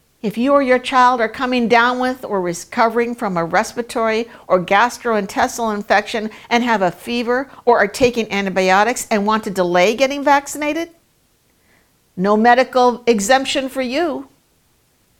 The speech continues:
If your baby was born prematurely, weighs only five pounds, and you want to delay vaccination until your baby is older and stronger, no medical exemption for your baby.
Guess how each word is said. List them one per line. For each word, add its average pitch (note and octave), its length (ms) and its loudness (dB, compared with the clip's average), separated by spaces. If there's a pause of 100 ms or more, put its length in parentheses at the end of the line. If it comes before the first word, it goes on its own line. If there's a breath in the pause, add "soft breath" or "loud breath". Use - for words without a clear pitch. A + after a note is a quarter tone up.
(580 soft breath)
If C#4 140 2
your E4 160 4
baby D4 320 4
was D4+ 220 0
born D4 240 2
prematurely, D4 680 0
weighs A#3+ 440 2
only B3+ 280 0
five B3+ 400 2
pounds, C4+ 520 -4 (180 loud breath)
and B3+ 160 2
you D4+ 100 2
want D4 220 -2
to C#4+ 60 -4
delay A#3 360 0
vaccination G#3 640 -2
until A3 240 -2
your C#4 160 0
baby A#3 340 2
is G#3 220 -2
older C#4+ 320 4
and F#3 220 -4
stronger, B3 760 -4 (1300)
no D3+ 200 -6
medical G3 460 2
exemption A3+ 600 2
for B3+ 100 -6
your C4 240 0
baby. A3+ 560 0